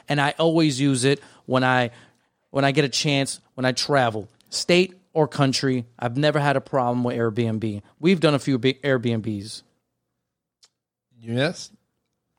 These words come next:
Speaker 2: Although, like, there's a level of concern I have with it going public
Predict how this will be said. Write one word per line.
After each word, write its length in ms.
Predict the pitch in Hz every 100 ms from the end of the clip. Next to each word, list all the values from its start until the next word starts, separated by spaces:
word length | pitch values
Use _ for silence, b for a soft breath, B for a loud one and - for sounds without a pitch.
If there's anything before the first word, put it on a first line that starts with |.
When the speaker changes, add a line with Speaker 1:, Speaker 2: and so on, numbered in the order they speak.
| _
Speaker 2:
Although, 200 | 127 131
like, 340 | 123 - - _ _ _ _ _ _ _ _ _ _ -
there's 180 | 135
a 60 | 135
level 320 | 143 180 180
of 60 | 147
concern 420 | 110 107 123 131
I 80 | 135
have 460 | 131 135 139 - - _ _ _ _ _ _
with 220 | 113 113
it 100 | 110
going 300 | 110 117 113
public 500 | 113 127 123 127 -